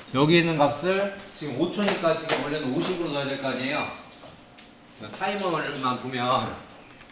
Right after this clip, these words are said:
우리 지금 타이머만 보면 타이머 값이, 이게 초기 값이 들어가 있어서,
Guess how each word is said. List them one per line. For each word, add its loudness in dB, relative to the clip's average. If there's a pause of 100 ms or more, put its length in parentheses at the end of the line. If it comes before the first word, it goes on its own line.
(320)
우리 -4
지금 -6
타이머만 2
보면 0 (1400)
타이머 10
값이, 8
이게 6
초기 2
값이 6
들어가 6
있어서, 4